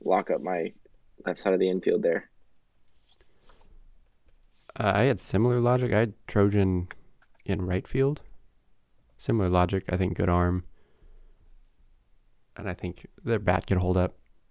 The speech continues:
Speaker 2: either at right field or third base, 'cause those are pretty big bat-heavy positions. So,
Speaker 1: Yeah.
Speaker 2: good pick. Uh, fifth overall, where are you going?
Speaker 1: All right, so for my next pick,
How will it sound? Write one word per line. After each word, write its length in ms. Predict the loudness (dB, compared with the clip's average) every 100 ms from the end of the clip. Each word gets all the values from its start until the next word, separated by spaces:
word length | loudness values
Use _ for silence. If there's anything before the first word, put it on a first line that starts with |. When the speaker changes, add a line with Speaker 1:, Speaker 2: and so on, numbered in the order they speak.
| -20 -6
Speaker 2:
either 320 | -2 0 2
at 60 | 2
right 180 | 0
field 180 | 0 -2
or 40 | 0
third 200 | -2 0
base, 220 | -2 -4
'cause 140 | -6
those 180 | -6 -4
are 80 | -6 _ _ -8
pretty 160 | -6
big 260 | -4 -8 -4
bat-heavy 400 | -6 -6 -8 -6
positions. 520 | -6 -6 -10 -12 -14 -16 _ _ _ _ _
So, 140 | -12 -10
Speaker 1:
Yeah. 120 | -10 -6
Speaker 2:
good 180 | -6 -4
pick. 300 | -6 -8 -20 -20 -20 -20 _ _ -20 -20 _ _ -20 _ -20 -20 -8
Uh, 240 | -2 -2 0
fifth 240 | -2 -2
overall, 380 | -6 -2 -4 -4
where 80 | -6
are 60 |
you 80 | -8
going? 260 | -10 -10 -8 -8 -10 -20 -20 -20 _ _ -20 -20 -20 -20 -20 -20 _ _ _ -20 -20 -20 -20 -20 -20 -20 -20 -20 -20 _ _ -4
Speaker 1:
All 140 | 2
right, 240 | 4 4 4
so 320 | 8 8 6
for 200 | 2 2
my 160 | 4
next 440 | 2 0 -2 -6 2
pick, 400 | 8 8 6